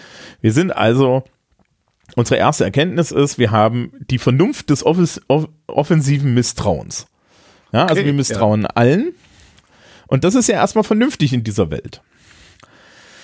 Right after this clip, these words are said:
Speaker 1: So, ha, damn, und was machen wir jetzt?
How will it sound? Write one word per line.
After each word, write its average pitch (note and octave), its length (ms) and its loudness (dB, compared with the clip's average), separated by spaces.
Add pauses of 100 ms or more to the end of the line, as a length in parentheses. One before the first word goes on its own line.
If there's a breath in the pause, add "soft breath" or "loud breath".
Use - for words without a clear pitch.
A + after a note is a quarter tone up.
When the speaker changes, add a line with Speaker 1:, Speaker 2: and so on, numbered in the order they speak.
(880 soft breath)
Speaker 1:
So, A#2 340 0 (720 loud breath)
ha, F#2+ 240 -4 (360 loud breath)
damn, A2+ 400 0
und B2 120 -6
was C#3+ 140 -2
machen D#3+ 220 0
wir D#3+ 80 0
jetzt? G2 460 -6